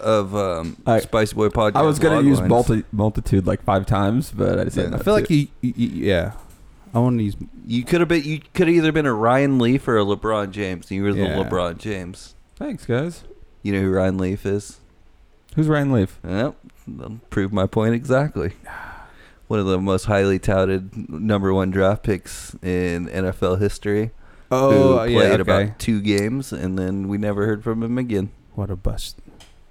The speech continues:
Speaker 3: Ryan, wherever you are, hope you're living your best life.
Speaker 2: Like us.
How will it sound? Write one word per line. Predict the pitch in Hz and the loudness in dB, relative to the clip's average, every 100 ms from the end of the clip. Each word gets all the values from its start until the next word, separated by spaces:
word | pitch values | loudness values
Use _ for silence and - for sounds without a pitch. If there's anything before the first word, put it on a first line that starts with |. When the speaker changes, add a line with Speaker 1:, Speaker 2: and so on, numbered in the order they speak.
| - - - | -20 -12 -2
Speaker 3:
Ryan, | 104 101 104 | 2 2 4
wherever | 104 107 | 2 4
you | 104 104 | 4 4
are, | 104 101 | 4 2
hope | 98 107 | 0 -2
you're | 104 | -2
living | 104 101 104 | 0 -2 -2
your | 101 | -2
best | 98 - | -4 -4
life. | 98 98 - - - _ _ - | -6 -6 -10 -20 -20 _ _ -4
Speaker 2:
Like | 101 101 | 0 2
us. | 92 - - | 0 -2 -12